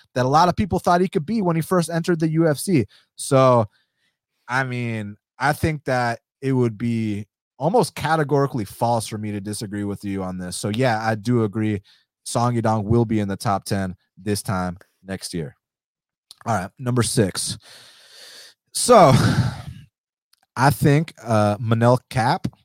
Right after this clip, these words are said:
and Tom Aspinall will both be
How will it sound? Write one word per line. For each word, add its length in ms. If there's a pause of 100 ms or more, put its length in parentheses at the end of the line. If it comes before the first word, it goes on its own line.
(600)
and 380
Tom 340
Aspinall 800 (500)
will 140
both 400
be 220